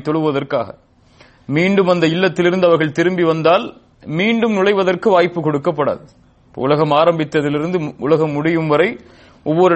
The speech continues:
நாளும் எழுபதாயிரம் மலக்குகள் செல்கிறார்கள் என்றால் மலக்குகளுடைய எண்ணிக்கை என்ன? அவ்வளவு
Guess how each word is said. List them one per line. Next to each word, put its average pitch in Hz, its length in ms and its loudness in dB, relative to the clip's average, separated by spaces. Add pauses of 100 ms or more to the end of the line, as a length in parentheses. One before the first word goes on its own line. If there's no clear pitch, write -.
நாளும் 190 300 2
எழுபதாயிரம் 180 560 2
மலக்குகள் 175 480 -2
செல்கிறார்கள் 160 440 0
என்றால் 180 260 2
மலக்குகளுடைய 175 560 0
எண்ணிக்கை 175 340 -2
என்ன? 113 120 -6 (880)
அவ்வளவு 196 460 2